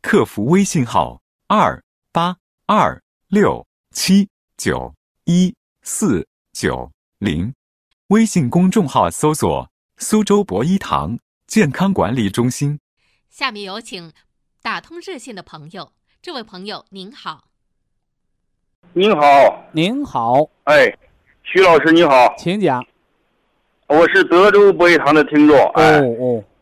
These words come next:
Speaker 3: 今年五十二岁了。
Speaker 4: 嗯。
Speaker 3: 呃，感谢你给我们中国人带来了健康，带来了幸福啊。
Speaker 4: 啊，
Speaker 3: 哎，
Speaker 4: 分内之
Speaker 3: 这个，
Speaker 4: 幸。
Speaker 3: 我呢，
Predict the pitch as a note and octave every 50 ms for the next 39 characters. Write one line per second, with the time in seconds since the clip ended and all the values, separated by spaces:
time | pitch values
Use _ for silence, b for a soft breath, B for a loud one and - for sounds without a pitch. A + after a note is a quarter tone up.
0 | _ _ _ _ _ _ _ - E3 E3+ E3+ E3 D#3+ D#3+ D#3+ D#3+ E3 D#3 C#3 C3+
1 | B2+ C3+ E3 F3 F3+ E3 C#3+ - D3 D3 C#3 C3 B2 A#2 G#2 E2+ - F3+ F#3 F#3+
2 | G3 G3 G3+ G3 G3 - _ _ b b b b b b b b b b b -
3 | B2+ C3+ C3+ C#3 C#3+ C#3+ C#3 C#3+ D3+ C#3+ C#3+ C#3 D#3+ F3 F3 F3 F3 D#3+ E3 F3
4 | E3+ D#3+ D#3 D#3+ E3 D#3+ E3 E3 E3 D#3 F3 F#3 F3+ F3+ F3 E3 E3 E3 E3 F#3+
5 | F#3+ E3+ D#3+ D#3+ E3+ E3+ E3+ G#3+ G#3 F#3 E3+ D#3 C#3 C3+ C#3+ C#3+ D3+ D3 D#3+ D3
6 | C#3+ D3 D3 D3+ C#3 - G#3+ F#3+ D#3+ C3+ - B2+ A#2+ G#2+ G#2+ A#2 B2 - - C#3
7 | C3+ C3+ C3 B2 - - _ _ _ - F3 E3+ D#3+ D#3 D#3 D3 C3+ A2+ B2 C#3+
8 | B2 C3+ C#3+ C#3 C3+ C3+ C3 C3 B2 G#2+ G#2+ B B B B B B - B2+ C3
9 | C3+ C#3 C#3+ F3